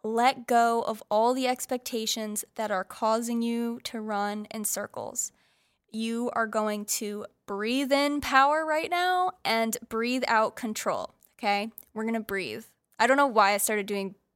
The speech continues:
breathing exercises, but this helps me, okay? So you have to do it too. We're just gonna do it together. It's gonna be fun. Okay, so big breath in, breathing in your power, and then breathing out, letting go of that control,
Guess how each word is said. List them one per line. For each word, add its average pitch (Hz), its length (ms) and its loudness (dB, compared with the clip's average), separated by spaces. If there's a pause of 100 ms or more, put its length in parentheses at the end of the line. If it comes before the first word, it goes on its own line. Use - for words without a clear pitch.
breathing 202 360 -4
exercises, 240 640 -4
but 226 140 -6
this 240 140 2
helps - 300 -2
me, 165 180 -8
okay? - 240 -6
So 196 300 -4
you 208 140 -6
have 208 120 -6
to 220 60 -8
do 196 120 -6
it 165 100 -8
too. 120 160 -10
We're 190 140 -8
just - 160 -6
gonna 208 140 -4
do 202 140 -4
it 165 100 -8
together. 104 340 -2
It's - 140 -8
gonna 196 120 -6
be 175 100 -8
fun. - 160 -10 (500)
Okay, 226 240 0
so - 160 -2
big 214 280 -4
breath 247 260 0
in, 247 340 -2 (1000)
breathing 254 500 0
in 269 180 2
your 262 140 0
power, 254 760 -4 (1040)
and 220 220 -2
then 220 360 -2 (320)
breathing 214 380 -6 (100)
out, 269 440 2 (1000)
letting 233 400 2
go 240 200 4
of 240 80 -2
that 240 200 4
control, - 500 -4